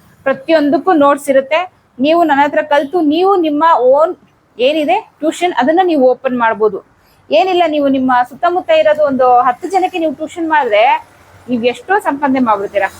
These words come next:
ಓಕೆನಾ? ಏನಕ್ಕೆ ಪ್ರತಿಯೊಂದಕ್ಕೂ ನೋಟ್ಸ್ ಕೊಡ್ತಾ ಇದ್ದೀನಿ, ಅದ್ರಲ್ಲಿ ಇಂಪಾರ್ಟೆನ್ಸ್ ಹೇಳ್ತಾ ಇದ್ದೀನಿ, ಅದ್ರಲ್ಲಿ ಏನ್ ನಿಮ್ಗೆ ಮೇನ್, so, ಅದೇನಿದೆ ಮೇನ್ ಅದನ್ನ ಒತ್ತಿ ಒತ್ತಿ ಹೇಳ್ತೀನಿ. So, ಪ್ರತಿಯೊಂದನ್ನು ನೋಟ್ ಮಾಡ್ಕೊಳಕ್ ಹೇಳ್ತೀನಿ. ಓಕೆನಾ?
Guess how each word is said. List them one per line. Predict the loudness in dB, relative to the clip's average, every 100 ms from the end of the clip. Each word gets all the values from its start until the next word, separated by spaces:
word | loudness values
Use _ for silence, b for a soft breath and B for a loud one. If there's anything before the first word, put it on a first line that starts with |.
| -10
ಓಕೆನಾ? | -4 -2 -2
ಏನಕ್ಕೆ | -2 0 0 0
ಪ್ರತಿಯೊಂದಕ್ಕೂ | -2 -2 -4 -4
ನೋಟ್ಸ್ | -2 -2 -2
ಕೊಡ್ತಾ | -4 0
ಇದ್ದೀನಿ, | -2 -2 -8 -14 _ -12 -6
ಅದ್ರಲ್ಲಿ | 0 2
ಇಂಪಾರ್ಟೆನ್ಸ್ | 2 2 0 0 -4 0
ಹೇಳ್ತಾ | -2 0
ಇದ್ದೀನಿ, | -2 -2 -4
ಅದ್ರಲ್ಲಿ | -4 -4 -2 0
ಏನ್ | -2 -2
ನಿಮ್ಗೆ | -8 -4 -2 -2 -6 _ _ _ _ _ _ _ _ -20 _ _ -20 -20 -20 -18 -2
ಮೇನ್, | 2 2 2 0 -2 -8 -20 -6 -2
so, | -2 -6 -14
ಅದೇನಿದೆ | -6 0 0 0 -2
ಮೇನ್ | -2 0 0
ಅದನ್ನ | -2 -4 -4
ಒತ್ತಿ | -2 0
ಒತ್ತಿ | -2 -2
ಹೇಳ್ತೀನಿ. | -2 0 0 -4 -10 -8 -8
So, |
ಪ್ರತಿಯೊಂದನ್ನು | -6 -6 -4 -2 -2
ನೋಟ್ | 0 -2 -2
ಮಾಡ್ಕೊಳಕ್ | -4 -2 -4 -4
ಹೇಳ್ತೀನಿ. | -8 -8 -10
ಓಕೆನಾ? | -6 -4 -4